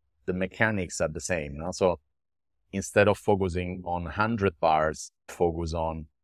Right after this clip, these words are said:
five bars, then ten bars, then twenty bars, because if you cannot cover them, it's useless, no? If I sell my brand in a random city in Czech Republic and I don't want to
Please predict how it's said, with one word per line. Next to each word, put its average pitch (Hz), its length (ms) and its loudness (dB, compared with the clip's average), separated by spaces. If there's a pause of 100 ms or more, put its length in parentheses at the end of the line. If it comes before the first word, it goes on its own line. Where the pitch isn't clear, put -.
(300)
five 98 360 6
bars, 95 540 6
then 82 240 -6
ten 95 240 2
bars, 90 320 4
then 85 120 -4
twenty 92 220 -2
bars, 87 240 -2
because 85 220 -4
if 85 100 -10
you 101 80 -2
cannot 98 400 0
cover 95 420 4
them, 78 340 -4 (840)
it's - 220 -4
useless, 71 380 -4
no? 87 240 -4
If 90 240 -2
I 92 140 10
sell 92 600 6 (380)
my 87 240 -4
brand 87 500 -4
in 85 380 -4
a 82 80 -4
random 90 420 -2
city 85 320 -6
in 82 160 -6
Czech 87 220 -4
Republic 85 500 -2 (380)
and 90 120 -4
I 92 80 0
don't 95 160 -2
want 95 260 -2
to 92 100 -8